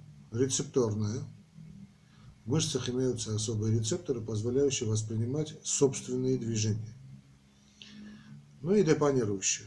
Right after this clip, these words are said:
В мышцах запасаются различные микроэлементы, макроэлементы, вода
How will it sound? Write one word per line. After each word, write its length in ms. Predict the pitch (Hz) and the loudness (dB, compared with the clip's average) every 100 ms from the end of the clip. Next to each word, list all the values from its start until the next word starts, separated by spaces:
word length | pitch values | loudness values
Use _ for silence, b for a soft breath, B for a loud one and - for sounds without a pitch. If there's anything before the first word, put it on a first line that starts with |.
| - | -6
В 80 | 139 | -2
мышцах 280 | 180 - 156 | 0 -2 -2
запасаются 920 | 131 117 123 - 131 117 110 110 104 | -2 0 -2 0 0 0 -2 -4 -4
различные 560 | 107 110 113 - 107 104 | -2 -2 0 -2 -2 -2
микроэлементы, 800 | 107 107 113 120 147 180 170 113 | -4 -4 -2 -2 -2 -2 -2 -4
макроэлементы, 880 | 113 131 147 139 139 139 131 - 104 | -4 -2 0 0 -2 -4 -6 -8 -6
вода 500 | 104 101 131 165 | -4 -2 -4 -4